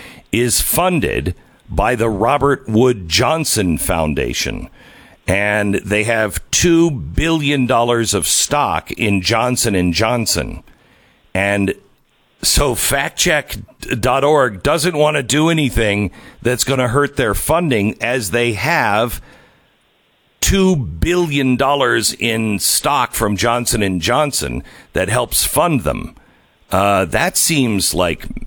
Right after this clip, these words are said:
maybe, uh, a problem when they're fact checking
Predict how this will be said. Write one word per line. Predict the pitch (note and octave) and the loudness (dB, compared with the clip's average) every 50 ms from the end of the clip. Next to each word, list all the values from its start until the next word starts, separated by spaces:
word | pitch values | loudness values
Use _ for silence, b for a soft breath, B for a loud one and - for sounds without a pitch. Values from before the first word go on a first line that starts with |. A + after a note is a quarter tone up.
| - - - | -10 -4 -2
maybe, | D#2+ F2+ G2+ G#2 G#2+ G#2+ G#2+ G#2+ A2 G#2 G2+ G2 F2+ F2 F2+ F#2 F2+ F2+ F2 - | 2 2 4 4 2 2 2 0 0 0 0 0 2 2 0 0 0 -2 -4 -4
uh, | - - F2 E2 E2 B1 - - - | -2 0 0 2 2 0 -2 -2 -2
a | - G#2 | -4 -2
problem | - - - A2+ G#2+ G#2+ G#2+ G2 G2 A2+ B2 C#3 D3 C#3 - b b b b b b b b b b b b | 0 0 2 2 4 2 2 2 2 2 2 0 -2 -4 -8 b b b b b b b b b b b b
when | - G2 G#2+ A2 | -2 0 2 2
they're | A2+ G#2 | 2 2
fact | - - A#2 A2+ A2+ A2 - | 2 2 2 2 0 -2 -2
checking | - B2+ B2 A2 - - - - - - | -2 0 0 0 0 -2 -4 -2 -2 -4